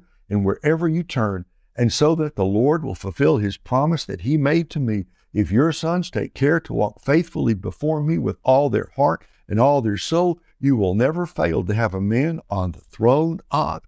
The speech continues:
Israel. You also know what Joab, son of Zeruiah, did to me and what he did to the two commanders of Israel's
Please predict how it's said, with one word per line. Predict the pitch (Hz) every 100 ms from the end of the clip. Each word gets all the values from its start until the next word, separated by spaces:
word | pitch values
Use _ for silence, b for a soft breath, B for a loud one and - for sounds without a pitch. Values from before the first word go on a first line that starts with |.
| _
Israel. | 110 120 90 90 - _ _ _ -
You | 123 123 - _ -
also | 170 202 - 110
know | 110 120 156
what | 110 110
Joab, | 107 143 160 156
son | - 147 143
of | 92
Zeruiah, | 104 107 143 165 143
did | 110 147 -
to |
me | 113 139 180
and | 107
what | 123 127
he |
did | 95 147 151
to | -
the | -
two | - 156
commanders | - 92 110 147 170 170 - _ _ -
of | 98
Israel's | 135 151 170 160